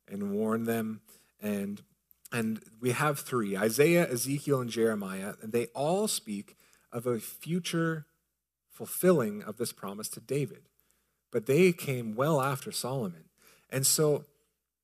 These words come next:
if you thought it was over, you start to say, "It, it's not quite over yet." They, they share that from David's line would still come a forever king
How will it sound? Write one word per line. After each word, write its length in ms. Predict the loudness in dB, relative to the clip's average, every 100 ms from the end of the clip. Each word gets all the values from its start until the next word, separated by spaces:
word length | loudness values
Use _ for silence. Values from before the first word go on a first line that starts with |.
| _ _
if 180 | -4 -2
you 120 | -2
thought 500 | -4 -2 0 0 0 -4
it 160 | -4
was 180 | -2 -2
over, 520 | 2 2 2 -2 -4 -6
you 120 | -2
start 320 | 0 2 2
to 80 | 2
say, 280 | 2 2 -2
"It, 160 | -6 -12 -16 _ _ _ -6
it's 200 | -4 -2
not 280 | -2 -4
quite 260 | -6 -4 -2
over 280 | -2 -4 -8
yet." 240 | -12 -16 -20 _ _
They, 180 | 4 6
they 420 | 4 2 4 4
share 480 | 2 0 4 4 6
that 200 | 4 2
from 440 | 0 0 4 4 4
David's 420 | 2 2 0 0
line 320 | 0 0 0
would 240 | -2 -2
still 340 | -6 0 4 4
come 400 | 2 -2 -2 -6
a 80 | -10
forever 480 | -6 -2 0 0 -4
king 400 | -6 -8 -8